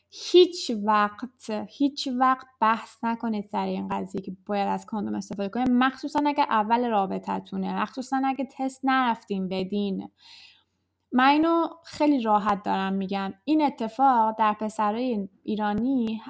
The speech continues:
من دارم بر اساس داده‌های خودم می‌گم، نود و نه درصد پسرای ایرانی بدشون میاد از پوشیدن کاندوم. کمترین کاریه که می‌تونین بکنین واسه مواظبت از خودتون و طرفتون.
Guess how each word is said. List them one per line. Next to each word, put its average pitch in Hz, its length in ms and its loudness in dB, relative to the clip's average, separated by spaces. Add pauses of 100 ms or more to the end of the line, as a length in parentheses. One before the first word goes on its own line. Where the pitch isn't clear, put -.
من 254 200 2
دارم 240 180 0
بر 226 120 2
اساس 214 220 -4
داده‌های 196 320 0
خودم 196 360 -6
می‌گم، 214 360 -4
نود 247 240 0
و - 20 0
نه 302 240 4
درصد 262 400 -2
پسرای 233 260 -2
ایرانی 233 320 -2
بدشون 226 500 0
میاد 185 300 -6
از 190 260 -6
پوشیدن 185 440 -8
کاندوم. 185 680 -6 (240)
کمترین 392 760 2
کاریه 403 440 6
که 254 100 -4
می‌تونین 190 420 -4
بکنین - 420 -8 (520)
واسه 339 260 2
مواظبت 254 640 4
از 214 160 0
خودتون 359 880 0
و 320 160 6
طرفتون. 262 840 -2